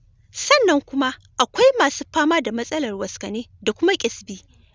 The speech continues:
Duka ku zo ku yi amfani da sabulun M B. Ina waɗanda suka shafa mai ya ɓata musu fuska? Duka za ku iya amfani da sabulun M B domin yana wanke dukkan wani tabo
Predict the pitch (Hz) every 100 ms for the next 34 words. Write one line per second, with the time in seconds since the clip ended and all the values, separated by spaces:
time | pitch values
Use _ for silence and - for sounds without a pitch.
0 | _ 480 508 - 247 311 - 233 220 226
1 | 196 240 214 - 190 196 311 269 - 185
2 | 180 208 _ _ _ _ _ - 262 415
3 | 539 622 359 254 - - 277 - 370 285
4 | 233 208 - 196 302 339 427 294 240 -
5 | - - - - - _ _ _ 453 -
6 | 320 285 - 269 240 190 - 208 269 226
7 | - 202 240 277 - 208 202 196 _ 180
8 | 214 294 349 427 302 220 247 - 214 -
9 | 403 - 233 208 208 - 240 196